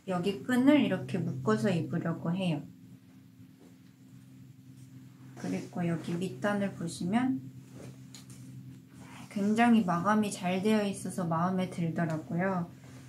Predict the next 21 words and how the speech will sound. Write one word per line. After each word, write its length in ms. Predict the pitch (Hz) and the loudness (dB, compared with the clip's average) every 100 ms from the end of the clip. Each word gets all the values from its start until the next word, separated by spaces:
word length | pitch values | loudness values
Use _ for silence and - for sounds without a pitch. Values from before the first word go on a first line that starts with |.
| - - - | -20 -20 -8
그리고 340 | 190 196 185 | -6 -4 -2
밑에는 800 | 180 190 - 262 240 233 226 190 | -2 -2 2 4 6 6 6 4
안감이 920 | 185 185 - 226 220 208 202 190 175 | 2 -2 2 6 6 6 2 0 0
밑에까지 920 | 175 - 254 247 240 208 175 165 - - | -4 -4 -4 2 0 2 -2 -4 -6 -8
이어지진 580 | 185 202 220 220 - 202 | 0 2 4 2 2 0
않았는데 880 | 160 160 165 170 165 208 214 180 - - - | 2 2 2 2 2 4 4 4 -4 -20 -4
비치지 480 | 220 220 269 262 214 | -2 2 2 4 4
않는 440 | 165 175 196 226 | 6 2 4 4
재질이어서 720 | 220 180 - 185 185 180 180 | 4 0 0 -2 0 0 -4
참 200 | - 233 | 0 2
좋더라고요. 960 | 220 170 - 175 160 156 180 208 185 170 _ _ _ _ _ _ _ | 2 0 -4 -2 -2 -2 0 2 2 -2 _ _ _ _ _ _ _
저는 320 | 190 185 180 | -8 -6 -2
이런 280 | 190 214 233 | 2 4 4
스타일의 680 | 262 262 254 247 226 208 - | 2 -2 2 4 4 2 0
프린팅을 640 | 247 269 262 247 226 220 | 4 4 4 4 4 4
좋아하시면 880 | 190 175 170 - 180 214 226 170 - | 2 0 0 -2 0 4 4 2 0
마음에 380 | 170 175 180 175 | 2 4 2 -2
들어 260 | 190 196 | 0 0
하실 320 | 185 180 170 - | 0 -2 -6 -6
것 100 | 156 | -6
같아요. 440 | 151 - 156 | -6 -8 -10